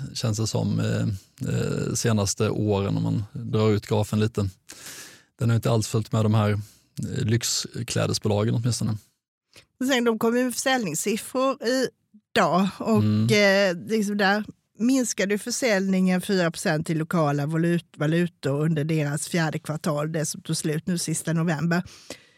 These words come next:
Speaker 2: Och, eh, det var ju lite sämre än väntat, och med tanke på att aktien har stigit så mycket så hade man kunnat tänka sig att det skulle bli lite bakslag, men det blev ju knappt en axelryckning här.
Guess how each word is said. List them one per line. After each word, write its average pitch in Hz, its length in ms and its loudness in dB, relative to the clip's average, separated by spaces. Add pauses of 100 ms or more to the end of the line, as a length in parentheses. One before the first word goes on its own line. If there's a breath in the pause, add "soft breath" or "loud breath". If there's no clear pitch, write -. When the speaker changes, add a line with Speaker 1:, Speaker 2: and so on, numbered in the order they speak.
(580 loud breath)
Speaker 2:
Och, 226 400 4
eh, 214 240 6
det 220 200 4
var 233 160 4
ju 226 120 4
lite 240 360 2
sämre 202 440 4
än 185 140 4
väntat, 196 640 2
och 214 60 2
med 208 140 2
tanke 214 300 0
på 185 120 0
att 180 160 2
aktien 170 560 2 (220 loud breath)
har 170 220 -2
stigit 208 540 2
så 311 100 2
mycket 247 320 0
så - 80 -4
hade 190 120 2
man 185 140 2
kunnat 175 200 0
tänka 190 360 0
sig 277 140 0
att 285 80 -2
det - 40 -8
skulle 285 240 0
bli 247 180 2
lite 185 200 -2
bakslag, 180 600 2
men 180 140 2
det 185 80 2
blev 226 300 0
ju 202 220 2
knappt 190 360 -2
en 175 120 0
axelryckning 185 1000 -2
här. 240 180 0